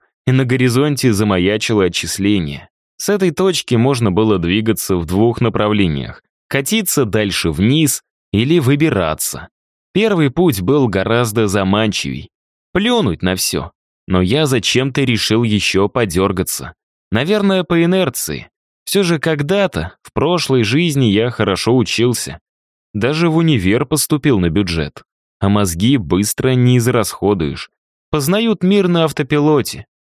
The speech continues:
Но сегодня познание не получилось. То ли учебник попался слишком нудный, то ли день оказался пасмурный, то ли свидание с мамой перенапрягло.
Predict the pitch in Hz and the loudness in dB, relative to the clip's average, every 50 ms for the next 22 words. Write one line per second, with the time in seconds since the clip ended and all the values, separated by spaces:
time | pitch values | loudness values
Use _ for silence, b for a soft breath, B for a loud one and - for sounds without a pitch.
0 | _ _ 95 95 101 104 - - 110 101 82 82 92 104 107 113 113 104 - 107 | _ _ -2 0 0 0 0 0 -2 0 2 2 2 2 2 0 0 0 -2 -2
1 | 95 80 80 85 82 85 92 98 101 98 98 98 98 92 - 101 92 90 90 85 | -2 0 0 0 0 0 2 2 2 4 4 4 2 2 0 0 0 0 0 0
2 | - - - 104 90 73 64 - - - _ _ _ _ _ _ _ - 185 196 | -2 -4 -4 -2 -4 -4 -6 -10 -14 -20 _ _ _ _ _ _ _ -4 -2 0
3 | 185 170 139 123 - 165 180 180 160 160 143 127 _ 139 127 120 - 143 139 143 | 2 0 0 0 0 -2 0 0 0 -2 -2 -2 _ -4 -4 -2 -2 -2 -2 -2
4 | 127 - - 127 113 107 - 117 117 120 - - - 113 104 104 104 110 117 113 | -2 0 0 0 0 2 0 0 0 0 -2 -2 -2 0 2 2 4 4 2 2
5 | 104 98 98 92 90 b b b b b _ - 90 82 78 78 73 85 107 123 | 2 2 0 0 0 b b b b b _ -2 -2 0 0 -2 -2 0 0 0
6 | 139 143 139 - 131 117 107 123 123 117 - - 117 104 - - 117 117 117 - | 0 0 -2 -2 -2 -2 0 0 0 0 0 -2 -4 -4 -2 -2 -2 -2 -2 0
7 | 120 107 98 95 95 95 92 87 - _ _ _ _ - 175 196 208 208 208 190 | 0 0 0 2 2 0 0 0 -2 _ _ _ _ 0 0 2 2 0 0 0
8 | - 185 185 156 143 151 160 165 170 170 165 131 - 98 92 90 92 95 95 90 | 2 0 2 2 2 0 0 0 0 0 0 2 2 2 2 2 2 2 0 0
9 | 90 - - 98 95 95 95 87 - - 98 92 85 95 95 95 92 90 | 0 0 0 0 2 2 0 0 0 -2 -2 -2 0 0 2 2 0 -2